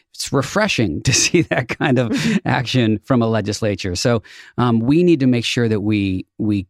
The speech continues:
Speaker 1: keep working in these local races. Um, and, uh, and I'll say also, we've, we've seen so much new research that, that has come out about,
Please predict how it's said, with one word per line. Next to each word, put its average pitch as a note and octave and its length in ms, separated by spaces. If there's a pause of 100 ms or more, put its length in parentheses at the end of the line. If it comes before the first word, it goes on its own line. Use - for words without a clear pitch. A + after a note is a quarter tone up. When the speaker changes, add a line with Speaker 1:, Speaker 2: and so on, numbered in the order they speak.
Speaker 1:
keep A#2+ 320
working G#2+ 600
in A2 140
these G2 160
local G2+ 360
races. - 560 (440)
Um, G#2+ 300 (600)
and, A2+ 500
uh, A2+ 160
and C3+ 100
I'll B2+ 60
say C#3+ 220
also, C3 340
we've, A#2 300
we've A#2 320
seen C3+ 340
so D3 240
much E3 240
new C3 160
research A#2+ 480
that, A2+ 180 (120)
that G#2+ 100
has G2+ 240
come A2 240
out G#2+ 300
about, G2+ 480